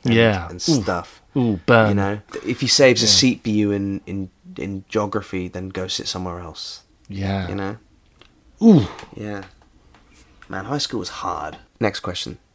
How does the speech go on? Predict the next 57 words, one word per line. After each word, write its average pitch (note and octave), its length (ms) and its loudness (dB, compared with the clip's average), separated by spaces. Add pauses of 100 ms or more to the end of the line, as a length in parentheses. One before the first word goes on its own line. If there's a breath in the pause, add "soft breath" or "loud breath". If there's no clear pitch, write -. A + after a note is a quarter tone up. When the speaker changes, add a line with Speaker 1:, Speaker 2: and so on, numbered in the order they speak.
(340)
Speaker 1:
"Dear E3 180 6
Excitable C3 380 0
Boy G#2+ 220 2
Podcast, F#2 540 -6 (200)
I'm C3+ 200 2
in B2+ 100 2
need A#2+ 160 6
of G#2 80 2
advice. F2+ 400 -4 (380 soft breath)
Some G2+ 220 -4
backstory. F2+ 500 -2 (220 soft breath)
I - 80 -4
was F#2+ 140 -2
head B2+ 120 2
over D#3 140 4
heels C#3+ 240 4
happy A#2+ 240 0
with G2+ 120 0
my F2+ 100 -2
long-term A2+ 400 0
boyfriend F#2+ 340 -2
of F#2 80 -6
almost G2 300 -4
three F#2+ 160 -4
years. F2+ 280 -8
One C#3 200 2
Sunday B2+ 320 0
night F#2 220 -4
in F#2+ 120 -4
late A2 200 0
April, - 340 -4
after F2+ 200 -4
an F#2 80 -4
amazing B2 460 -2
weekend A2 320 -2
of G2 80 -8
drinking, A2+ 400 -2
movies, G#2+ 300 -2
great A2+ 260 -2
f-, - 60 -20
food - 760 -2
and F#2+ 160 -4
fun, G#2 400 -2 (340 loud breath)
we G#2 120 0
were G#2 80 2
waiting C#3 320 2
for A#2 100 -6
Game A#2 320 0
of G#2+ 80 -6
Thrones A#2+ 380 -2
to F#2+ 80 -10
come F2 200 -6
on, E2+ 160 -6
sitting F2+ 300 -10
on F2 120 -8
our F2 80 -8
couch. - 440 -12